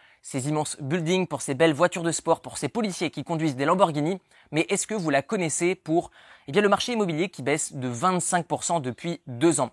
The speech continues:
soit douze virgule cinq pour cent de perte de valeur chaque année depuis deux ans ? Comment est-ce que c'est possible ?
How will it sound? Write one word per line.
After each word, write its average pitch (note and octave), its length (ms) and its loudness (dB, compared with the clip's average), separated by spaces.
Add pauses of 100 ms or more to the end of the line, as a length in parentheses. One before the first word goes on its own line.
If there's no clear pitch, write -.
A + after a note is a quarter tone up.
(120)
soit - 220 -4
douze D#3+ 360 -2
virgule C#3 320 -2
cinq G#3+ 220 -2
pour D3+ 160 -6
cent E3 180 2
de B2 140 -4
perte G#3+ 320 -4
de C#3 120 -2
valeur B2+ 360 0 (300)
chaque - 260 0
année E3 220 0
depuis D3+ 340 -4 (300)
deux D3 260 4
ans ? B2 120 0 (500)
Comment G3 180 4
est-ce G#3 80 0
que G3+ 80 -6
c'est F#3 140 -2
possible ? C#3+ 340 -4